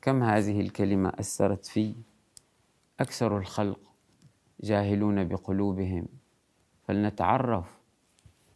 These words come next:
على ميادين هذا القلب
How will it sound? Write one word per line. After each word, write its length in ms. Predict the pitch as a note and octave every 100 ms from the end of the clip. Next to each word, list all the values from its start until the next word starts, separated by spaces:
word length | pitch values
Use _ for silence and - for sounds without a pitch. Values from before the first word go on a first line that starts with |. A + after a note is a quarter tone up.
| _ _ -
على 480 | F#2+ F#2 F#2 F2+ - _ _ _ -
ميادين 840 | F2+ F#2 F2+ F2+ A2+ A#2 G#2 F2+ -
هذا 300 | F#2 E2+ F2+
القلب 400 | - A2+ A#2